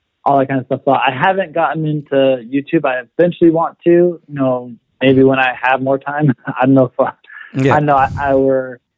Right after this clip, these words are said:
Speaker 1: we have two kids. We're expecting our, our third actually in April this year during the spring rush. Um, so I don't think I'm gonna have much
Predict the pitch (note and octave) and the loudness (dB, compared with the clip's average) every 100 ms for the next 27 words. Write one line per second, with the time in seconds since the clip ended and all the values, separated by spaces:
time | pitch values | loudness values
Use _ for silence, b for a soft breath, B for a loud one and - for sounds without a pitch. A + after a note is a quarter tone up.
0 | - D#3 C#3+ G#3 G3+ F#3+ F#3+ C#3+ C#3 - | 0 0 2 0 0 2 2 2 -2 -2
1 | D#3+ D3+ D#3+ D3+ C#3+ C#3 C3+ C3 B2+ B2 | -4 -4 -4 -2 0 2 2 0 -6 -2
2 | D3 C#3 C#3+ C3+ C3 C#3 B2+ B2 C3 C3+ | 2 4 4 0 -2 -4 -4 -4 -4 -2
3 | A#2+ A#2+ A#2+ - B2 B2 C3 B2+ B2 A#2+ | 0 0 -4 -6 -2 0 0 -2 -4 -10
4 | - _ _ _ - - - C3+ B2+ C3 | -16 _ _ _ -8 -4 0 0 2 2
5 | B2 - - - - D3 C3+ B2+ A#2+ A#2 | 0 -2 -6 -8 -4 0 0 -2 -4 -16
6 | A2+ _ _ C#3+ C3+ B2 - B2+ - F3 | -20 _ _ 2 2 0 -4 -8 -2 0
7 | D#3+ - F3 F3+ D#3+ E3+ D#3+ D#3 D3 | 0 0 2 2 2 0 -2 -4 -8